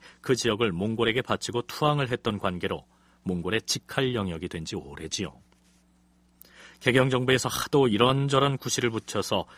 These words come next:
군량을 징발하는 등 수치를 심하게 하니까 그 부담이 상대적으로 덜한 쌍성 총관부 지역으로 집단 투항을 해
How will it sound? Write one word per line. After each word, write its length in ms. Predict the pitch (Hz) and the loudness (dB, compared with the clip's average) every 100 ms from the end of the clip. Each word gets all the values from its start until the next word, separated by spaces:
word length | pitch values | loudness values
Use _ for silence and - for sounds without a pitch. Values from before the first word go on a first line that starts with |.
| - _ | -20 _
군량을 540 | - 131 143 143 151 | 0 4 6 6 4
징발하는 520 | 143 143 131 131 131 135 | 2 2 4 4 2 -2
등 140 | 104 | -4
수치를 400 | - - - 151 | -6 -8 0 2
심하게 460 | - - 139 147 131 | 2 2 6 8 6
하니까 480 | 92 - 80 80 - _ _ _ - - | 4 -2 -8 -8 -12 _ _ _ -20 0
그 160 | 151 | 0
부담이 360 | 151 131 131 151 | 2 4 4 4
상대적으로 680 | - 180 175 165 151 147 147 | 0 0 2 2 4 4 2
덜한 500 | - 98 101 120 78 - _ | 2 2 4 2 -2 -12 _
쌍성 560 | - - 147 147 151 139 | -6 0 2 2 0 -2
총관부 520 | - 156 151 139 107 | -2 -2 0 0 -2
지역으로 460 | - 95 85 71 - _ _ _ _ | -2 -2 -4 -6 -12 _ _ _ _
집단 480 | - 104 _ 120 120 - | -4 -4 _ 0 0 -2
투항을 420 | 131 113 98 | 2 2 2
해 100 | 117 | 2